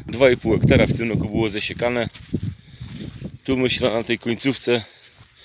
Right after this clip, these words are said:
tak prawy-, praktycznie to tu się zaczyna końcówka, no że jeszcze nadkryłem tą folią,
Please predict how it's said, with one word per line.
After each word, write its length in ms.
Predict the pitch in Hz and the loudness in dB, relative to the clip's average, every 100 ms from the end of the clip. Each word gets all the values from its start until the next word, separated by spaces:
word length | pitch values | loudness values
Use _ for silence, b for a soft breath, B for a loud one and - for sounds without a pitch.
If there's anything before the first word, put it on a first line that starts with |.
| B B - | B B -10
tak 120 | 107 | -10
prawy-, 340 | - 110 101 | -2 -2 -2
praktycznie 440 | 127 104 113 - 107 | -8 -10 -6 -4 -4
to 100 | 107 | -6
tu 140 | - | -6
się 140 | 110 104 | -2 0
zaczyna 340 | 98 - 110 | 0 -2 -4
końcówka, 600 | 101 110 113 - 135 135 | -2 -4 -4 2 4 4
no 140 | 123 107 | 2 0
że 120 | 107 | 0
jeszcze 260 | 107 - | 0 -2
nadkryłem 420 | 110 104 - 110 104 | -2 0 2 2 2
tą 160 | 107 | 0
folią, 400 | 101 107 104 104 | 2 0 2 -2